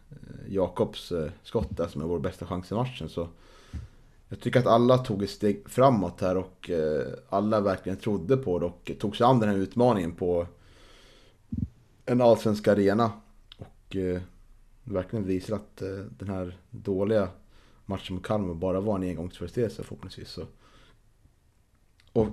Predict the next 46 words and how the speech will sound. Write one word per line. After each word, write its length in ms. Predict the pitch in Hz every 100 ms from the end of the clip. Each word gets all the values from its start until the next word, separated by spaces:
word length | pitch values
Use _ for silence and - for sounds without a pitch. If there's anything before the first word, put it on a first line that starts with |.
| -
framförallt 480 | 113 104 113 127
så 60 | 127
tycker 300 | 107 104 101
jag 60 | 98
att 140 | - -
också 240 | 107 -
ett 120 | 123
vinnande 340 | 110 101 92 92
koncept, 460 | 95 117 107 -
för 80 | 101
det 60 | 95
fan 180 | 101
var 140 | 95 104
ju 60 |
liksom, 300 | 92 92 92 87 - - _ _ _ _
det 60 | 98
var 40 |
en 80 | 98
match 260 | 104 104 98
av 40 |
två 220 | - 101
halvlekar. 300 | 92 98 101
Jag 80 | 98
tycker 120 | 85
första 260 | 98 92 101
halvlek 340 | 101 107 107
är, 340 | 110 107 92 82 95 -
eh, 480 | - 95 95 98 -
förhållandevis 440 | - 101 101 131
ganska 460 | 107 113 95 - 110
jämn 300 | 80 82 98 -
till 260 | 98 87 80 - - - - _ _ _ _ _
A 200 | 104 101
I 40 | 104
K 80 | 104
har 80 |
väl 120 | 95 98
lite 340 | 101 90 117
mer, 300 | 104 90 90 - - -
eh, 540 | - - 92 80 76
renodlade 400 | 95 98 92 92
lägen 380 | 92 101 95 98
och 60 | 110
sånt 160 | 85
där, 120 | 82 85
men 220 | 90